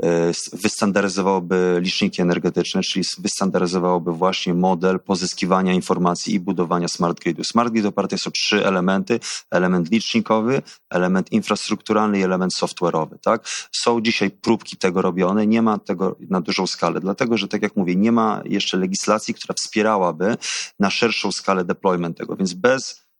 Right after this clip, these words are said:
wsparcia ze strony regulatora to się nie wydarzy. To jest pierwszy ważny incentyw. Drugi ważny incentyw to jest przestawienie modelu na model taki, który, tak jak powiedziałem, jest bardziej zdecentralizowany. Model oparty o spółdzielnie energetyczne, o klastry energetyczne, gdzie prawo dzisiaj też jest ułomne,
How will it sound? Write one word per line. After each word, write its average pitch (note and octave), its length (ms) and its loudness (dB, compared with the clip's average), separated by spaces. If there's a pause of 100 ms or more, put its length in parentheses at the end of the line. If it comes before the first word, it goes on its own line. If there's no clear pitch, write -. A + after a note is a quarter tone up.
wsparcia - 600 0
ze F2+ 60 -4
strony F#2 280 0
regulatora F#2 580 -2
to F#2+ 120 -8
się - 160 -2
nie G2+ 300 4
wydarzy. E2 500 0
To - 380 -6
jest - 160 -4
pierwszy B2 320 2
ważny F2+ 300 2
incentyw. F2 420 -4
Drugi A2+ 280 0
ważny F#2 260 -2
incentyw G#2 420 -2
to - 100 -4
jest - 100 -4
przestawienie A2 640 2
modelu G2+ 420 2
na F#2 120 2
model F#2+ 320 2
taki, F#2+ 320 -2
który, F#2 280 -2
tak - 160 -4
jak G2 100 -4
powiedziałem, F#2 520 0
jest E2+ 160 -4
bardziej F#2 300 0
zdecentralizowany. F#2 1080 0 (320)
Model F#2 280 0
oparty F#2 340 -2
o F2+ 40 -2
spółdzielnie G#2+ 560 2
energetyczne, G2 580 -2
o F2 40 -2
klastry - 380 -2
energetyczne, G#2+ 540 0
gdzie F#2+ 160 0
prawo B2 380 0
dzisiaj A#2 260 0
też - 180 -2
jest C#3 140 -2
ułomne, B2+ 540 2